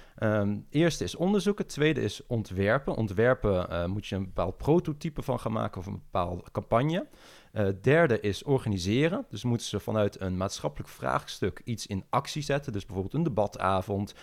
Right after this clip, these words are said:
een expositie, een projectweek. Eh, en de vierde is creëren. Eh, iets artistieks, bijvoorbeeld een performance, een film, een tentoonstelling, een magazine.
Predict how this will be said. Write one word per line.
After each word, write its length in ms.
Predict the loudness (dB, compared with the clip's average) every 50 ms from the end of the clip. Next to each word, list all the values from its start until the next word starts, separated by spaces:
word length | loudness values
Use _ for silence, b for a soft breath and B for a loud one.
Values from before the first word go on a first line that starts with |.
| B B B
een 100 | B -2
expositie, 760 | -2 -2 -2 0 -2 -2 0 -2 -4 -6 -6 -4 -2 -2 -2
een 80 | -2 -4
projectweek. 840 | -2 -2 0 2 2 2 0 -2 -2 0 2 4 4 2 0 -6 -14 B B B B B B
Eh, 220 | B 0 0 2
en 100 | 2 0
de 80 | 0 0
vierde 300 | -2 -2 -2 0 0 0
is 160 | -2 -6 -8
creëren. 760 | -8 -4 -2 0 2 2 2 2 2 0 0 0 -2 -2 -4
Eh, 360 | -6 -4 -2 0 0 0 0 -2 -4 -6
iets 160 | -8 -6 -2
artistieks, 480 | -2 -2 -2 -4 -8 -4 -4 -6 -6
bijvoorbeeld 360 | -6 -6 -4 -2 -2 -2 -2 -4
een 100 | -6 -8
performance, 600 | -8 -8 0 4 4 6 6 4 2 2 0 -2
een 60 | -6
film, 360 | -4 0 2 2 2 2 0
een 100 | -2 -2
tentoonstelling, 680 | -2 -2 -2 0 0 0 2 0 0 0 0 0 0 0
een 120 | 0 0
magazine. 440 | 2 0 0 0 0 0 0 -2